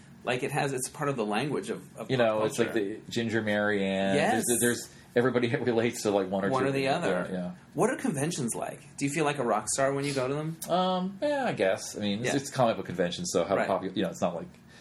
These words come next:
Speaker 1: Yeah.
Speaker 2: you know, <laughs> let's, let's get real here. <laughs>
Speaker 1: Right.
Speaker 2: It's not like, you know, but no, it's fun. I mean,
Speaker 1: People
Speaker 2: people
Speaker 1: are into it.
Speaker 2: People are into it, and then they come to see you and buy stuff, and, you know, they support you. I mean,
Speaker 1: Yeah.
Speaker 2: um, conventions, you make more money at conventions than you do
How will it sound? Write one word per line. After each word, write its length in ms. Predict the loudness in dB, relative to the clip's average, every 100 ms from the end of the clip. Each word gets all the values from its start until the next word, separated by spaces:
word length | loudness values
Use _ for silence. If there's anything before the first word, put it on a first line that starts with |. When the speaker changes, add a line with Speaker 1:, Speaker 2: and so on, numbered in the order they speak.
| -8
Speaker 1:
Yeah. 200 | -6 -4
Speaker 2:
you 60 | -6
know, 120 | -8 -10 -8 -6 -4 -2
<laughs> 320 | 0 2 0 0
let's, 140 | -2 -2 -6 0
let's 120 | 2
get 120 | 2
real 220 | 2 2 2
here. 300 | 2 0 0
<laughs> 60 |
Speaker 1:
Right. 120 | 2 4
Speaker 2:
It's 60 |
not 120 | 2 2
like, 240 | -2 -2
you 40 |
know, 200 | -2 -2 -4 2
but 100 | 4
no, 140 | 4
it's 140 | 2 2
fun. 180 | 2 2
I 40 |
mean, 120 | 2
Speaker 1:
People 160 | 4 4
Speaker 2:
people 100 | 4
Speaker 1:
are 20 |
into 360 | 2 0 0 -2
it. 180 | -2 2
Speaker 2:
People 220 | 4 4
are 80 | 4
into 220 | 2 2
it, 200 | 2 2
and 140 | 2
then 140 | 2 2
they 80 |
come 180 | 2 2
to 60 | 2
see 240 | 2 2
you 200 | 2 0
and 120 | 0
buy 160 | 0 0
stuff, 460 | 2 2 2 0 -2
and, 180 | -4 -6 -14 -20 -4
you 80 | 0
know, 60 | 2
they 60 |
support 380 | 0 0 2 2
you. 200 | 0 0
I 40 |
mean, 260 | 0 -2 0
Speaker 1:
Yeah. 300 | 0 0 0
Speaker 2:
um, 480 | 2 2 2 0 -2 -6 -8 0
conventions, 600 | 2 2 2 -4 -4 -6 -8 -8
you 120 | -2 0
make 160 | 2
more 120 | 2
money 240 | 2 2 0
at 100 | -2
conventions 520 | 0 0 0 -2 0
than 140 | 0
you 80 | 0
do 380 | 0 0 0